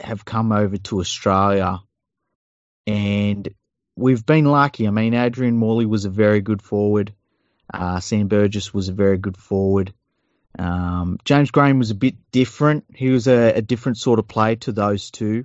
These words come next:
I think his heights weren't the same as theirs, but he, w-, I mean, he's a grinder.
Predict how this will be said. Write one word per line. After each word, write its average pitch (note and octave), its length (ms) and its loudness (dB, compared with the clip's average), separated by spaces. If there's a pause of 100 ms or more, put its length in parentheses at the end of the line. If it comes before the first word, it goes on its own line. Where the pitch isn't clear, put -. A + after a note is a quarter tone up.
(500)
I G2+ 60 -12
think B2 220 -6
his A2+ 200 -6
heights A2+ 500 -2
weren't A2 240 -2
the G#2 60 -10
same G#2 460 -2
as F#2+ 180 -6
theirs, G2+ 480 0 (640)
but A2+ 260 2
he, - 240 -4
w-, A2+ 340 -2
I A2 100 0
mean, A2+ 260 0
he's G#2+ 460 -4
a G2+ 120 0
grinder. A2 640 2